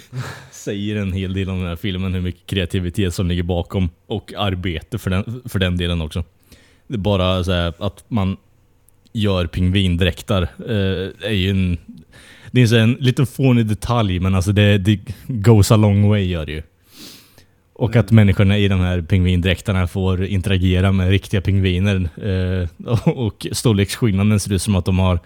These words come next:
Speaker 1: hämtat de här pingvinerna från Tjernobyl, liksom. Det är, ja, det är underbart, är det.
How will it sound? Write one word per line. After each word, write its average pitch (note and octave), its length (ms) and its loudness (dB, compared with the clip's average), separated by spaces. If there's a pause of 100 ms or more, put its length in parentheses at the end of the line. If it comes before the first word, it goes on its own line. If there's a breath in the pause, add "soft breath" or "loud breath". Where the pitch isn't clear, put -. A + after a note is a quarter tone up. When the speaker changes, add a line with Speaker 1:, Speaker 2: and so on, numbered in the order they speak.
(320 loud breath)
Speaker 1:
hämtat F#2 320 0
de G#2 80 0
här F#2 80 2
pingvinerna F2+ 460 0
från F2+ 160 -2
Tjernobyl, F#2+ 580 0
liksom. F2+ 360 -4
Det F#2 80 0
är, F2+ 380 0
ja, G2 180 -4
det G#2 100 0
är G#2+ 40 2
underbart, F#2 440 0
är E2+ 100 -2
det. G3 560 -2